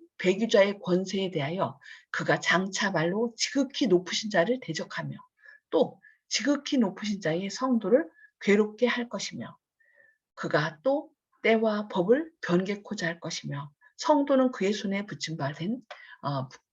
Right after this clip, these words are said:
그의 손에 붙임 바 되리라고 발표되어 있다. 다니엘서요, 칠 장 이십오 절에서 그렇게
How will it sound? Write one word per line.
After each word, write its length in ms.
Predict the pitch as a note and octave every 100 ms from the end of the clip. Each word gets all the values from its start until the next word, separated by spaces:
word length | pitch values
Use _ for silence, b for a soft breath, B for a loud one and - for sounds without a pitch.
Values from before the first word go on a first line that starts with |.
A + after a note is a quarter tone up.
| _ _ _ _ _ _ _ _
그의 280 | - A3 B3
손에 320 | - D#4 B3+
붙임 340 | F#3+ - B3
바 140 | A#3 F#3+
되리라고 680 | D#3 C#3+ B2+ C3 B3 D#4+ - _
발표되어 800 | - E3 E3+ F3 D#3 E3+ B3+ B3+
있다. 580 | D3+ - - - - - - -
다니엘서요, 760 | - F3 F#3+ F#3 B2+ G#2 - _ _
칠 180 | - C#4+
장 160 | C4 F3+
이십오 360 | D#3 - B2
절에서 400 | A2 E2 D#2+ G#2
그렇게 460 | - C3 - G#3+